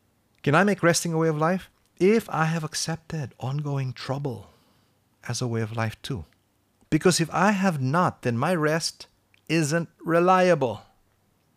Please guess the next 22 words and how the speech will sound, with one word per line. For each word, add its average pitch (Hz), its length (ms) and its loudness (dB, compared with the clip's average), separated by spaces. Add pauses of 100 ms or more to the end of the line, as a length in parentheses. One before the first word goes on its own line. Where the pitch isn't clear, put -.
(420)
And 160 180 2
certainly 185 720 2
not 156 380 0
sustainable. 160 960 0
Hindi 151 400 -2
ka 160 160 -2
tatagal. 135 800 0 (880)
Pang 156 300 4 (100)
panandalian 139 880 2
lang. 117 300 -2 (1200)
Say 202 280 6
it 175 140 2
with 180 180 6
me, 196 240 4
a 175 160 2
rest 185 380 4
that 180 240 2
can't 180 260 -2
be 180 100 -4
tested, 190 760 0 (140)
can't 185 440 -2
be 208 380 -6